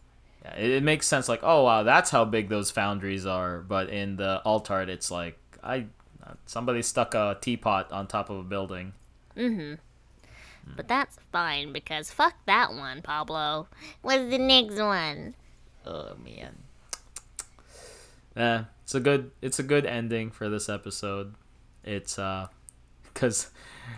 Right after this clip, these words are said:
Speaker 1: <laughs> it's Boseiju who endures, just like me and Michelle has endured, or, and you,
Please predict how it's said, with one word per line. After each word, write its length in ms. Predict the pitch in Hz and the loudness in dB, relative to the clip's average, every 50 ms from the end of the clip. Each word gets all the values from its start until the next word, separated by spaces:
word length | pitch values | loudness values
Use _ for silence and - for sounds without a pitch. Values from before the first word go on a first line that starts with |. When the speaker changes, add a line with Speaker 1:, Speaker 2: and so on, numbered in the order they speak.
| - - - - | -16 -14 -10 -8
Speaker 1:
<laughs> 140 | - - 160 147 - - 156 - 123 - - - 277 311 294 269 247 - - - - - - | 0 2 2 2 2 0 -4 -6 -8 -10 -8 -6 -4 -4 -4 -4 -6 -6 -10 -16 -20 -8 -4
it's 220 | 120 113 - - | -4 -2 -2 -2
Boseiju 680 | 117 120 113 - - 117 113 110 98 101 107 107 107 - | -2 0 0 2 2 2 2 2 0 -2 -4 -4 -4 -6
who 200 | - 110 110 110 | -6 -4 -4 -2
endures, 760 | 110 113 107 107 101 98 95 95 95 98 98 - - - - - - - - | -2 -2 -2 -2 -2 -2 -2 -4 -4 -4 -6 -8 -8 -10 -12 -16 -20 -20 -8
just 240 | - 120 110 - - | -6 -4 -2 0 0
like 260 | 117 110 104 - - | 2 0 0 0 -2
me 100 | 110 113 113 | -2 -2 -2
and 100 | 110 107 | -2 -2
Michelle 300 | 107 - - 110 104 104 | -4 -2 -2 -2 0 0
has 180 | 113 107 101 | -2 -2 -2
endured, 640 | 104 101 98 104 101 101 101 101 101 98 98 - - | -4 -4 -4 -4 -4 -2 -2 -2 -4 -4 -6 -6 -4
or, 220 | 107 101 101 98 - - | -4 -2 -2 -2 -2 -2
and 180 | 110 120 127 | -2 0 4
you, 280 | 160 196 170 135 131 | 6 6 8 6 6